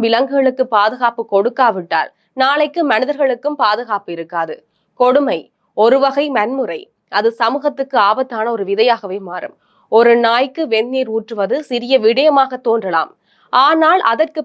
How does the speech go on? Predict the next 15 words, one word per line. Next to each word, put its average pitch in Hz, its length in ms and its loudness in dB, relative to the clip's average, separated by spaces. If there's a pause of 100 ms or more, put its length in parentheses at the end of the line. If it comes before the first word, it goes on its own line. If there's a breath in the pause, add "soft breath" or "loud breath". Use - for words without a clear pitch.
பின்னால் 247 420 -2
ஒரு 233 120 2 (100)
பெரிய 277 240 0 (160)
மனநிலை 302 560 -4
மறைந்திருக்கிறது. 202 720 -8 (380)
விலங்குகளிடம் 285 720 -2
கருணை 254 320 -2 (120)
இல்லாதவர்கள் 220 640 -4 (360)
நாளைக்கு 320 460 0 (100)
மனிதர்களிடமும் 262 640 -6 (100)
அதே 233 180 -4 (120)
கொடுமையைத்தான் 247 680 -6
காட்டக்கூடும். 190 580 -10 (640)
இப்படி 320 380 0
விலங்குகளிடம் 254 640 -4